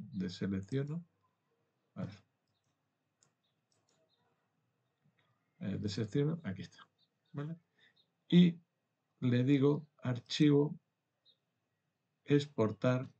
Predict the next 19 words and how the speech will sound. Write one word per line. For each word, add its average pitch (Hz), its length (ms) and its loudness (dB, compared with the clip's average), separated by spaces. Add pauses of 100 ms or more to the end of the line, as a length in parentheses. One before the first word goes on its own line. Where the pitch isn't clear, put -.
(140)
a 120 160 -2
rápido 131 500 0
como 101 320 -2
P 110 120 -2
N 87 180 0
G. - 20 -10 (2000)
¿Vale? 160 220 -6 (1160)
Ya 104 200 -2
lo 107 180 0
tengo 104 460 0
también 101 880 -2
por 113 140 -6
aquí. 160 360 -2 (1600)
Ya 110 160 0
lo 107 100 0
tengo 107 260 0
generado 135 680 -2
aquí, 98 280 -6 (140)
¿vale? 175 260 -2